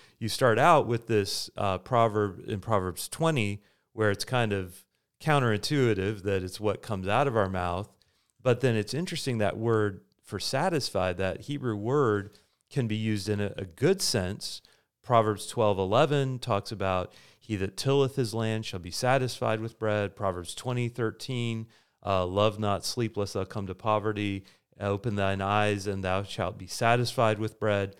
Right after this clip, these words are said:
But it can also be used in a, a negative sense. So Proverbs one thirty-one says that he that he, uh, "Therefore shall they eat of the fruit of their own way and be filled with their own devices." That's not a good f-, being filled with your own devices. Or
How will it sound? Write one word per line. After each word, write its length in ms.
But 140
it 100
can 140
also 360
be 140
used 380
in 100
a, 220
a 220
negative 480
sense. 440
So 140
Proverbs 520
one 240
thirty-one 800
says 600
that 420
he 260
that 380
he, 320
uh, 460
"Therefore 460
shall 200
they 140
eat 320
of 80
the 80
fruit 240
of 80
their 160
own 220
way 360
and 120
be 100
filled 300
with 120
their 140
own 160
devices." 560
That's 240
not 220
a 60
good 320
f-, 100
being 280
filled 240
with 160
your 120
own 140
devices. 600
Or 280